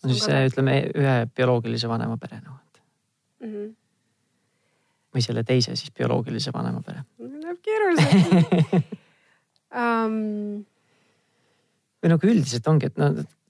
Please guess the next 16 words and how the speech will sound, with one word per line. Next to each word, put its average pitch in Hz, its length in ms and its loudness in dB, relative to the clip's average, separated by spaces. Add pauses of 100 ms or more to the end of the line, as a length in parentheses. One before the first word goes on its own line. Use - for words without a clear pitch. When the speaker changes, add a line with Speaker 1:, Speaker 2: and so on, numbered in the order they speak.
Speaker 1:
täiskasvanute 139 640 0
vahelised 135 400 2
suhted - 360 -4
ka, 147 180 -2
et - 80 -8
nagu 120 160 -4
mina 147 220 6
arvan, 127 260 2
et - 60 -10
võiks 123 180 -6
last 139 240 -4
ühtmoodi 147 420 0
kasvatada, 151 520 0 (680)
aga 123 240 0
siis, 120 240 -2 (180)
äh, 117 440 -4